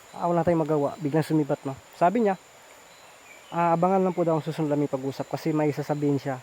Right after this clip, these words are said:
no? Mga ano yan, mga yung magaganap, no? Top, ano yan, top ten yata yung ano niya. Mga top ten na magaganap, no? Isa-isahin niya yan, no? At yung sinasabi kong World War Three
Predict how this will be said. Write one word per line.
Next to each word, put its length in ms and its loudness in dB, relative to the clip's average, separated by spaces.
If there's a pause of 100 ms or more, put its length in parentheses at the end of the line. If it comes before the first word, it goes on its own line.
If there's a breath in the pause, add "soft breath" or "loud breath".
(340)
no? 140 -4 (240)
Mga 200 0 (140)
ano 140 0
yan, 160 0
mga 240 -2 (1600)
yung 220 8
magaganap, 500 2
no? 80 -2
Top, 220 0 (180)
ano 240 0
yan, 240 0
top 140 -2 (100)
ten 160 2
yata 240 0
yung 160 -2
ano 140 -2
niya. 180 -6 (360)
Mga 200 -4
top 160 -6
ten 160 -2
na 320 -4
magaganap, 480 -2
no? 80 -8
Isa-isahin 720 2
niya 100 0 (120)
yan, 60 0 (440)
no? 240 0
At 240 2
yung 240 2
sinasabi 560 -2
kong 240 2
World 160 0
War 240 2
Three 240 0